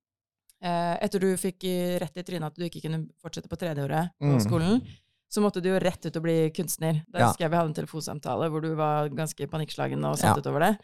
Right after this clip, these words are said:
Speaker 2: Fortsatt litt panikk
Speaker 1: Ja,
Speaker 2: over det.
Speaker 1: ikke sant?
Speaker 2: <laughs>
Speaker 1: Men du har jo, det skal du ha for deg, du har jo holdt en, eh, fire-fem utstillinger, eh, rett etter hverandre, ganske stadig fra sommeren.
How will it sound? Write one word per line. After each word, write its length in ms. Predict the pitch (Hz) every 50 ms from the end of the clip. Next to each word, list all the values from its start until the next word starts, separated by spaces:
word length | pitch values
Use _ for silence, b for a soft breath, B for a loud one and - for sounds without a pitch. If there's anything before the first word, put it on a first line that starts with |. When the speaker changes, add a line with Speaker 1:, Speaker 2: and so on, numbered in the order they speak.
| _ _
Speaker 2:
Fortsatt 300 | - 147 131 - 139 110
litt 180 | 110 - - -
panikk 340 | - - - 113 - - -
Speaker 1:
Ja, 160 | 117 110 107
Speaker 2:
over 40 | 110 104 113
det. 80 | 113 - - -
Speaker 1:
ikke 200 | - 147 131 -
sant? 840 | 123 170 196 185 - - 202 - 143 - 208 - 147 - - - -
Speaker 2:
<laughs> 0 |
Speaker 1:
Men 120 | 247 262 247
du 100 | 277 269
har 340 | 233 247 214 185 170 165 175
jo, 380 | 208 240 269 285 294 294 269 - -
det 140 | 220 220
skal 140 | - - 247
du 120 | 233 247 247
ha 160 | 226 180 160
for 140 | - - 233
deg, 100 | 254 233
du 80 | 240
har 220 | 233 220 202 214 233
jo 60 | 220
holdt 460 | - - - 208 202 208 233 247 - _ _ _ _ - - - - - - _ _
en, 260 | 226 226 226 226 226 226
eh, 580 | 226 220 220 220 220 220 220 214 220 220 214
fire-fem 680 | 208 - - 226 196 170 175 - - 175 175 175 175 175
utstillinger, 420 | 160 160 - - 160 160 165 175 -
eh, 260 | - 110 - - 180
rett 160 | 180 185 - _
etter 160 | - 226 -
hverandre, 300 | - 165 156 156 156 175
ganske 240 | 175 180 165 - 233 240
stadig 460 | - - 247 214 170 151 151 175 180
fra 220 | - 185 160 156 156
sommeren. 460 | - - 180 170 170 208 262 320